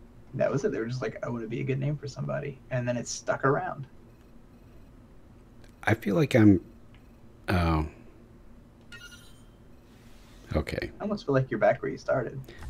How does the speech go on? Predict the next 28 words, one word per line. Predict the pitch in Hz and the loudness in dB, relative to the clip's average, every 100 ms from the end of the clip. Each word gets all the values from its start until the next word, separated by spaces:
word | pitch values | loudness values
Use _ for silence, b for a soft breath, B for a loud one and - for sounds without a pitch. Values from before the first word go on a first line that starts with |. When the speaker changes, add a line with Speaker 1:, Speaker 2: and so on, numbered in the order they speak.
| - | 6
Speaker 2:
No, | 127 127 127 123 - | 10 12 12 8 2
I | 131 147 | 2 6
am | 98 | 6
far | - - 117 | 6 4 4
from | - 117 92 | 6 6 8
Speaker 1:
I | |
Speaker 2:
it. | 82 | 8
Speaker 1:
know | 156 | 6
you're | 101 | 2
not. | - - - - - - - 101 | -4 -6 -10 -16 -20 -18 -12 4
Speaker 2:
But, | 98 90 - | 4 6 4
um, | 95 90 90 85 85 - - - - - - - - - - - - - - - - - - - - - - | 4 6 4 2 0 -8 -20 -20 -20 -20 -20 -20 -20 -20 -20 -20 -20 -20 -20 -20 -20 -20 -20 -20 -20 -4 0
I | |
was | 95 113 | 4 8
really | 110 | 8
hoping | 85 101 104 98 | 8 6 8 8
that | 92 | 8
I | 90 | 6
would | 90 80 | 6 4
be | |
getting | 80 85 80 | 4 6 4
closer | - 87 - 165 | 4 2 4 2
to | - | 2
a | |
safe | - - - - | 2 2 2 0
house, | 135 143 - | 0 2 0
and | - 78 | 0 -4
I'm, | 76 73 | -2 -4